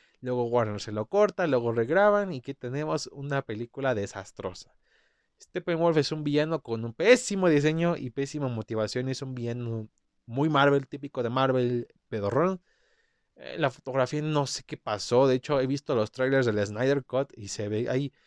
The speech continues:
hay tomas que sí, o sea, que son las mismas de ambas versiones y no entiendo por qué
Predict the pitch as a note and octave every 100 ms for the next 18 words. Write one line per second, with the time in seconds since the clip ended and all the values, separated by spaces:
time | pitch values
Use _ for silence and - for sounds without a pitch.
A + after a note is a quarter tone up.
0 | _ _ - A3+ - B3+ B3 B3 - F#3
1 | C#3+ F3+ - C3 D3+ - D#3+ G3 A3 G3
2 | G3 G#3+ G#3 F3 F#3+ G#3 F3 A2+ - D3
3 | F3 - D3 D#3 F#3+ F#3+ F#3+ G#3 - C#3+
4 | - C#3 G3+ G#3